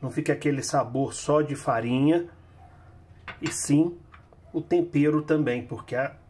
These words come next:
fa-, a farinha vai estar temperada, ok? Aqui a gente pode misturar, ó. Imagina você comendo um, um filé parmegiana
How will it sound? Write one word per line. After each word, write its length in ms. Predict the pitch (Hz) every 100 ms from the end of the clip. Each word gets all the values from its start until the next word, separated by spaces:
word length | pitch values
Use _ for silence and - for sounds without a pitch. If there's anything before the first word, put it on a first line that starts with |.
| - -
fa-, 320 | - 208 - 147
a 120 | 139
farinha 380 | 156 135 131 131
vai 80 |
estar 260 | 135 - -
temperada, 680 | - - 220 247 143 110 101 - _ _ - -
ok? 380 | 120 139 254 - - - - _ - - - - - - - _ - - - - - - - _ - - - - - - - -
Aqui 220 | 143 -
a 20 |
gente 200 | 113 113 -
pode 260 | 131 123
misturar, 480 | 117 107 117 127 -
ó. 160 | 107 - - - - - _ _ _ _ _ - - - - - - - - - - _ - - - - - - - - - - - - - - - - - - - -
Imagina 500 | 147 151 123 165 233
você 380 | 180 170 165 151 - _ -
comendo 640 | 170 135 147 156 147 143
um, 320 | 139 131 117 - - - -
um 100 | 151
filé 400 | - 151 143 143
parmegiana 960 | 139 160 143 147 120 131 139 165 196